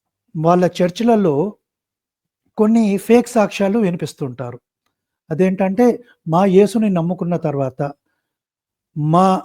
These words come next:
నేను మందు మానేశాను" అని ఒక ఆయన చెప్తాడు. లేకుంటే ఆ వ్యక్తికి సంబంధించిన భార్య వచ్చి, "మా ఆయన మందు తాగేవాడు,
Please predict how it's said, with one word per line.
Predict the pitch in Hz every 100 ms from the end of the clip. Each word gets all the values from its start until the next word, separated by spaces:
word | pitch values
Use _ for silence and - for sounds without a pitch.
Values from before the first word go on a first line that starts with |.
| 175
నేను | 175 202
మందు | 190 170 180
మానేశాను" | 180 165 160 147 151 147 147 156
అని | 160
ఒక | 143 143
ఆయన | 151
చెప్తాడు. | 147 147 - 143 139 190 - _ _ _ -
లేకుంటే | 180 190 202 240 220 - -
ఆ | 196
వ్యక్తికి | 165 165 190 247 220
సంబంధించిన | 214 202 196 196 190
భార్య | 143 160 175 175
వచ్చి, | - 254 220 - - - _
"మా | 160 165 160
ఆయన | 190 226
మందు | 180 160 170
తాగేవాడు, | 175 165 160 147 135 180 262